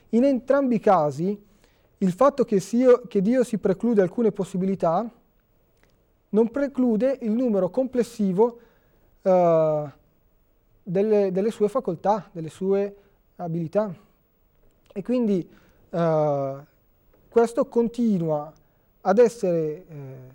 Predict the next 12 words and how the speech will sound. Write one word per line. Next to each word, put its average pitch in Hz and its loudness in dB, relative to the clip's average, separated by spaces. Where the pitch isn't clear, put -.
continuando 208 -2
ad 214 2
essere 208 -2
infinito, 196 -4
con-, 226 -6
mm, 170 -8
co-, 214 -16
Dio 220 -2
continua 208 -2
ad 160 -2
essere 170 -6
considerabile 208 -2